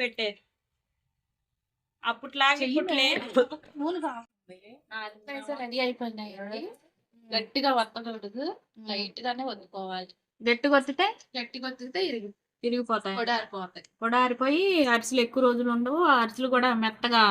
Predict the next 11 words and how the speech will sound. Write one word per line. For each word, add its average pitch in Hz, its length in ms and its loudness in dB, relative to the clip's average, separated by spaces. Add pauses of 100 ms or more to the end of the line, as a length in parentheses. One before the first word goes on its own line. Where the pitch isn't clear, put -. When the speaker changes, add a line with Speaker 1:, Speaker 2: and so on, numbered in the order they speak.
(280)
Speaker 1:
ఇరిగిపోతా 240 400 2 (100)
ఉంటాయి. 196 240 0 (840)
అరిసెలు 254 300 -4 (380)
మనం 220 600 -2
చేసుకున్న 254 340 4 (100)
పిండికైతే 233 480 2
ఇన్ని 240 200 6
అయ్యాయండి. 226 520 2 (280)
అప్పుడే 302 300 4 (680)
can 254 220 8
లో 262 60 4